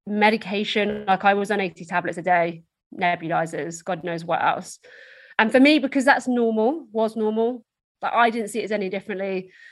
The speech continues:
And of course, like, when you're in school, school's a really hard place. And, like, you know, the kids would say something or make fun of you or whatever. But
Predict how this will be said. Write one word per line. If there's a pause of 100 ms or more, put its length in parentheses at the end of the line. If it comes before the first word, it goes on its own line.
(320)
And
of
course,
like,
when
you're
in
school,
school's
a
really
hard
place.
And,
like, (160)
you
know,
the
kids (140)
would
say
something
or
make
fun
of
you
or (380)
whatever.
But